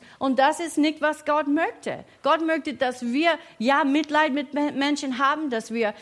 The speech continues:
sie helfen und unterstützen und ermutigen, äh, aber das nicht zu tragen für uns selbst. Wir bringen es zu den Herrn und geben es ihm. Amen. Und dann Menschen,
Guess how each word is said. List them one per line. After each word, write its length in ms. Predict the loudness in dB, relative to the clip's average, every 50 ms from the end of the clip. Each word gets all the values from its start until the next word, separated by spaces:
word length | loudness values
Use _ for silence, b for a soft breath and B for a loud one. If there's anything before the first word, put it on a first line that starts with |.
| B B
sie 240 | B -4 -2 -2 0
helfen 440 | 0 2 2 2 2 0 0 -2 -2
und 120 | -2 -2
unterstützen 720 | -2 -2 -2 -4 -6 -8 -6 -4 -4 -4 -4 -2 -2 0 0
und 100 | 0 0
ermutigen, 760 | -2 0 0 2 2 4 2 2 0 -2 -4 -4 -2 -4 -4 -6 B B B B B B -6 B
äh, 300 | 0 2 2 2 0 -2 -4 B B B B
aber 260 | 2 2 2 2 2
das 300 | 2 2 0 0 0 0
nicht 260 | 2 2 0 -2 -4
zu 180 | -6 -6 -6 -4
tragen 540 | -4 -2 2 4 4 4 4 2 0 -4
für 160 | -4 -4 -4 -4
uns 220 | -4 -4 -4 -2
selbst. 360 | 0 0 0 0 -2 -6 -6
Wir 140 | -4 -4 -2
bringen 300 | 0 0 2 2 0 0
es 160 | -2 -4 -4
zu 120 | -2 0 0
den 140 | 0 0
Herrn 300 | 0 0 0 0 0 0
und 100 | 0 0
geben 300 | 4 4 4 4 4 2
es 200 | -4 -4 -6 -8
ihm. 280 | -8 -6 -4 -4 -2 -2
Amen. 480 | 0 2 2 2 2 2 4 2 2 0 -2 -6 -12 -18 -20 -20 -20 B B B B B B B B B
Und 160 | B -2 2 2
dann 200 | 2 2 4 2
Menschen, 380 | 0 0 0 -2 -2 -4 -4